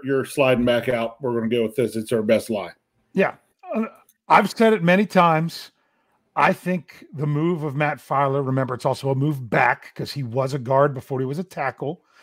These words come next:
Speaker 2: And, you know, he was a tackle in college and he was a guard when he first came in the N F L. And then, you know, all these, all these different things.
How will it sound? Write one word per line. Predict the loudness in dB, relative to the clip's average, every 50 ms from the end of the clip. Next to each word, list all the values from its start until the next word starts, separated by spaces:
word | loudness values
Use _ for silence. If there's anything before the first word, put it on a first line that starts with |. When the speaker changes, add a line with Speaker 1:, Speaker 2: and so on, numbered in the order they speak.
| -20 _ _ _ -10
Speaker 2:
And, | -10 -10 -6
you | -4 -2
know, | -2 0
he | 0 -2
was | -4 -4
a | -6
tackle | -2 0 0 0 0 0 -4
in | 0
college | 2 4 4 4 4 2 2
and | 0 -2
he | -2
was | -2 -4 -4
a |
guard | -2 2 2 2 2 2
when | -2
he | -4
first | -2 -2 -4 -4 -4
came | -4 -2 -2
in | 0 0
the | 0 0
N | 0
F | 0 -2 -2 -2
L. | 0 2 4 4 4 4
And | 2 2
then, | 2 0 -2 -4 _ _ -20 _ _ _ -20 -12 -4
you | 0 4
know, | 4 4 4 4 4 6
all | 8 8 8
these, | 8 4 2 0 -2 2
all | 6 8 8
these | 8 8 6
different | 6 4 2 2 -2 -2
things. | -4 -8 -10 _ -20